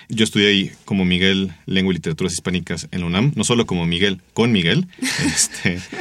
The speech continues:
no en la misma generación, pero creo que estábamos separados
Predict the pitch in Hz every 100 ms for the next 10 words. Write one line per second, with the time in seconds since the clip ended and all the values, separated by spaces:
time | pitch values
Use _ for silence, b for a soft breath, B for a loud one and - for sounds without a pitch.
0 | 349 B B B 123 143 156 135 135 95
1 | 92 135 165 117 92 90 107 101 101 98
2 | 90 78 87 92 90